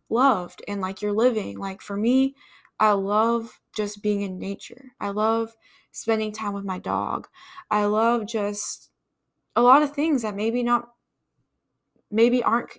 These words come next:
as conventional or aren't a mainstream hobby to have, but they make me happy, right?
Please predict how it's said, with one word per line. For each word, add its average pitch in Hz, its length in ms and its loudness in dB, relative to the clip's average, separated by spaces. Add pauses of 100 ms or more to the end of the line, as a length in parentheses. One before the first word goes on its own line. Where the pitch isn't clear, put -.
as 214 220 0
conventional 214 680 -6
or 190 240 -4
aren't 220 240 0 (340)
a 202 120 -4
mainstream 208 560 -4
hobby 202 280 -2
to 196 80 -10
have, 202 340 0 (100)
but 196 120 -6
they 202 120 -4
make 220 240 0
me 220 200 0
happy, 214 540 -2
right? 220 260 -4